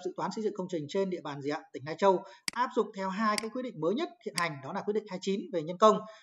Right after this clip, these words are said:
và quyết định số ba ba về ca máy, rất là nhanh chóng trên chương trình dự toán data vậy thôi.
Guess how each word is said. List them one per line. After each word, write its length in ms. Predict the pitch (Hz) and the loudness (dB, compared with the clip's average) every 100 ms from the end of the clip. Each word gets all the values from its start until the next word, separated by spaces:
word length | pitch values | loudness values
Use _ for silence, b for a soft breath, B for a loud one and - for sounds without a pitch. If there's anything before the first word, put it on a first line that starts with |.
| B | B
và 180 | 170 175 | 2 2
quyết 160 | 170 269 | 2 -2
định 120 | 233 - | -4 -6
số 80 | 190 | -4
ba 100 | 202 | 0
ba 200 | 190 180 156 | 0 0 -2
về 240 | 143 160 _ _ - | -2 -4 _ _ -4
ca 100 | 180 | 2
máy, 220 | 170 233 - _ _ - | 4 2 -4 _ _ -6
rất 160 | 220 | -4
là 60 | 170 | -4
nhanh 160 | 175 | -6
chóng 180 | 165 160 185 | -6 -8 -2
trên 180 | 175 165 | 0 0
chương 100 | 175 | 0
trình 100 | 151 | -8
dự 100 | 131 131 | -10 -10
toán 100 | 170 | -6
data 240 | 180 170 | -2 -2
vậy 100 | - | 2
thôi. 180 | 180 | 6